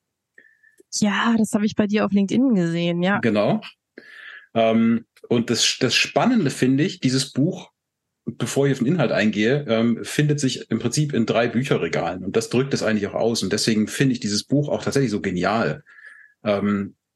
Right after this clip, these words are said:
Speaker 2: bei mir zu Hause wandert es zwischen den Fachbüchern, die im Büro stehen, und dem Wohnzimmerregal, wo eher die Belletristik steht. Und in meiner lokalen Buchhandlung lag es im Reisebereich.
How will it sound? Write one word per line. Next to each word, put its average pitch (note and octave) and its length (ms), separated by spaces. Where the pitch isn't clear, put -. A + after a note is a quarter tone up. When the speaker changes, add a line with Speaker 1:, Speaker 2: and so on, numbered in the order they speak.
Speaker 2:
bei G#2+ 140
mir B2+ 240
zu B2+ 220
Hause D3+ 480
wandert E3 360
es D3 400
zwischen B2 600
den G#2 120
Fachbüchern, F#3 680
die A#2+ 100
im G2 100
Büro B2+ 280
stehen, F#3+ 420
und B2 420
dem G#2+ 480
Wohnzimmerregal, D3 920
wo B2 100
eher F2+ 160
die G2 80
Belletristik C#3+ 600
steht. F#3+ 340
Und B2+ 180
in B2 80
meiner A#2+ 180
lokalen A2 400
Buchhandlung D3 600
lag F#2+ 240
es C3 180
im B2+ 280
Reisebereich. A2+ 840